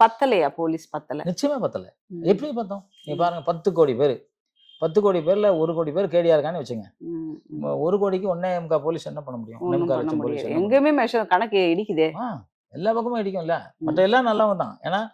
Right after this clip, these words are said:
Speaker 2: வெட்டமா பார்த்துட்டு கூட பேசாம தான் போவாங்க. அவங்க என்ன பண்ணுவாங்க பாவம்?
Speaker 1: ஒண்ணும் பண்ண முடியல தான்.
Speaker 2: அவங்களும் வெட்டுவாங்க.
Speaker 1: ம்.
Speaker 2: அவங்களுக்கு தற்காப்பு இல்லைல்ல, அவங்க என்ன பண்ணுவாங்க? ஒண்ணும் பண்ண முடியாது.
Speaker 1: ம்.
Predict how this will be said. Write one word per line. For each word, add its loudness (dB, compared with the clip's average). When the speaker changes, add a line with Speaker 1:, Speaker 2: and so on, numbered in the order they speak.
Speaker 2:
வெட்டமா 4
பார்த்துட்டு 2
கூட 4
பேசாம 2
தான் -2
போவாங்க. 0
அவங்க -2
என்ன 0
பண்ணுவாங்க -2
பாவம்? 0
Speaker 1:
ஒண்ணும் -4
பண்ண -4
முடியல -6
தான். -8
Speaker 2:
அவங்களும் 6
வெட்டுவாங்க. 0
Speaker 1:
ம். -10
Speaker 2:
அவங்களுக்கு 0
தற்காப்பு 0
இல்லைல்ல, -2
அவங்க -4
என்ன -4
பண்ணுவாங்க? -8
ஒண்ணும் -8
பண்ண -10
முடியாது. -16
Speaker 1:
ம். -14